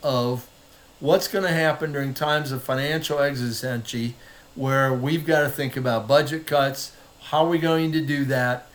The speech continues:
and so on. So I think now is the time, here as we approach the end of March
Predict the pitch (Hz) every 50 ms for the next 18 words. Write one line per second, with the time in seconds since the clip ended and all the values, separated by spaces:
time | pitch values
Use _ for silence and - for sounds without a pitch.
0 | - - - 143 127 123 - - 151 143 131 123 113 110 123 - - - 160 143
1 | 135 127 - - - - - 143 147 190 208 202 - 247 220 196 165 - - 156
2 | 156 156 165 175 170 160 151 143 131 127 123 131 131 - - - - - - -
3 | - 147 139 127 131 139 131 131 - 170 165 156 143 135 131 123 123 135 143 143
4 | 139 123 135 131 123 - 160 160 156 156 - - 131 123 123 135 160 170 180 160
5 | 156 175 - 151 110 117 - 117 - - -